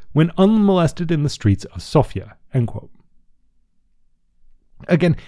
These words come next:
it seems like the Bulgarian government's attempts to suppress these activities were just enough to anger the population, but not enough to assuage foreign powers. Sofia was getting the worst of both worlds.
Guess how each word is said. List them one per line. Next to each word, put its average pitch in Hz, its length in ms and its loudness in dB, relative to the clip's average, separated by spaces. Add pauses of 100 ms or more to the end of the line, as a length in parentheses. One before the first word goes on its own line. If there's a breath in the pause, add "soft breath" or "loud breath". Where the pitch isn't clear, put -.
(120 loud breath)
it 147 140 -4
seems 247 260 -2
like 262 140 -2
the - 80 -2
Bulgarian 131 540 0
government's 127 560 -2 (180 soft breath)
attempts 139 380 -2
to - 160 -2
suppress - 420 -2
these 120 220 0
activities 127 580 -2
were 127 220 2 (160)
just 165 420 0
enough 147 280 2
to - 240 -10
anger 214 240 0
the 127 100 0
population, 101 680 -2 (440 soft breath)
but 175 120 -2
not 175 420 2
enough 151 280 2
to 156 120 0
assuage 117 640 0
foreign 85 500 -6
powers. - 540 -6 (760)
Sofia 190 440 2 (120)
was 143 140 -2
getting 147 240 2
the 120 80 2
worst 107 560 0
of 98 120 -6
both 95 280 -2
worlds. - 420 -20